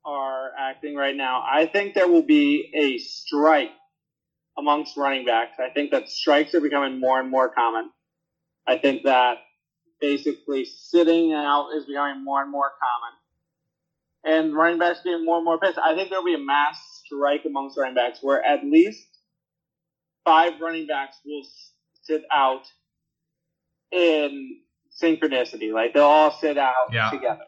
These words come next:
Speaker 2: That was, like, that was, like, originally my take, Tuck, and I, like, audibled at the last second, but, uh, I like that
Speaker 1: Oh,
Speaker 2: take.
Speaker 1: really?
Speaker 2: Yeah. I, I, I was gonna say, like, the, like, ten running backs will sit out and their replacements will, um,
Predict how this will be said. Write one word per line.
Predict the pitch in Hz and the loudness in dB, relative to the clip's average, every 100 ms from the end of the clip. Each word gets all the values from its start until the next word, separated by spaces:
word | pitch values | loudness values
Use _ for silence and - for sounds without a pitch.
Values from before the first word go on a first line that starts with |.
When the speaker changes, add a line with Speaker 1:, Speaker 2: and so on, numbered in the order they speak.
| _ - | _ -2
Speaker 2:
That | 156 | 0
was, | 165 | 2
like, | 170 - - | 2 0 2
that | 143 | 2
was, | 170 190 | 4 2
like, | 185 | 2
originally | 151 123 120 139 143 | 4 2 2 2 2
my | 143 | 2
take, | 131 143 139 | 2 0 0
Tuck, | 147 151 | 0 -2
and | 123 | -2
I, | 110 107 | -2 0
like, | 101 - | -2 -2
audibled | 98 101 107 95 | -4 -4 -6 -8
at | |
the | 101 | -8
last | 101 95 - | -4 -4 -2
second, | 98 120 120 - | -2 -2 -4 -6
but, | 101 90 - | -2 -2 -2
uh, | 95 92 90 | -2 0 0
I | |
like | 95 101 | 0 -2
that | 85 143 | 0 2
Speaker 1:
Oh, | 143 | 2
Speaker 2:
take. | 123 | 2
Speaker 1:
really? | 117 131 147 | 0 -2 -2
Speaker 2:
Yeah. | 113 98 92 - _ | 0 0 0 -8 _
I, | 120 117 - _ - | 0 0 -2 _ -14
I, | 92 107 101 - - | -6 -4 -4 -8 -6
I | 107 | -4
was | 104 98 | -4 -4
gonna | 107 110 | -2 -2
say, | 101 117 107 | -2 0 0
like, | 101 95 92 _ _ _ _ _ | 0 -4 -6 _ _ _ _ _
the, | 110 113 110 107 - | -2 0 0 -2 -4
like, | 110 107 104 - - | -2 -2 -4 -10 -2
ten | 139 139 | 0 2
running | 127 127 | 2 2
backs | 120 117 | 2 -2
will | 113 | -4
sit | 120 110 | -2 2
out | 107 104 110 | 0 -2 -2
and | 107 | 0
their | 104 | 0
replacements | 98 95 101 98 - 95 - | -2 -6 -8 -8 -10 -14 -12
will, | 101 95 95 92 - _ _ - | -10 -8 -8 -10 -16 _ _ -10
um, | 101 90 92 87 87 | -8 -6 -6 -8 -14